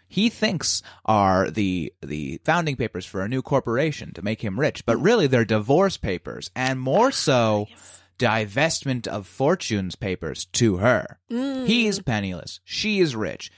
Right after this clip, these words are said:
Speaker 1: They leave, pull off their disguises, laugh in his face. He's mocked by everyone at the ball forever.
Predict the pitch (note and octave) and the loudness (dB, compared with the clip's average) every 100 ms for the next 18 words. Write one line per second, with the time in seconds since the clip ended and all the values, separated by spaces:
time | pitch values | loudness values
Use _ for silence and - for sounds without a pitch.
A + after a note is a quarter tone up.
0 | _ A#2+ F#3 A3+ G#3 A2 E2 - A3+ G3+ | _ -2 2 2 0 -4 -6 0 2 4
1 | F3 - C#3+ B2 A#2 C3+ F#2 - - F#3+ | 2 2 0 0 -2 -4 -6 -8 -6 2
2 | G#3 G3+ D#3+ C3 A#2+ B2 E2 - - - | 2 2 0 -2 -2 -2 -4 -6 -14 -2
3 | C4 A#3+ G#3+ - - F#3+ E3 A2+ - A#2 | 0 0 -2 -8 -6 0 0 -2 -6 -6
4 | - G#3+ F#3+ G#3 F#3+ F#3 D3 D3 F#2+ - | 0 2 4 2 0 -4 -4 -4 -4 -8
5 | _ _ - A#3 A#3 G#3+ D#3+ - E2 | _ _ -2 2 4 4 2 0 -8